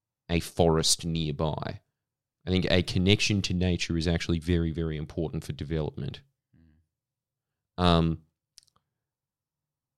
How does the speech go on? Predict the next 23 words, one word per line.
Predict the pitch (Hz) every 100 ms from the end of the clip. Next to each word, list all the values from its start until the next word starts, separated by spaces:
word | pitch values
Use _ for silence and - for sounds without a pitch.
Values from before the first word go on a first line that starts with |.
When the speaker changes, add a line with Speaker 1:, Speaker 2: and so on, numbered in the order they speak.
| _
Speaker 1:
and | 90 87 85 85 82 82 82 82 82 82 78 - _ _ -
there | 85
was | 82 98 92
one | 90
other, | 82 85
yeah, | 104
and | 87 98
then | 98 90 - - _
the | 101
two | - 107 98
Tony | 101 92 87
Robbins | 85 82 82
values | 87 80 80 76 -
that | 85
I |
think | 82 85 87
I |
wanna | 82 80
be | 78 80
really | 82 85 82 78 78 -
instilling | 82 80 - 87 80 80
into | 78 78 87 78
them | 76 71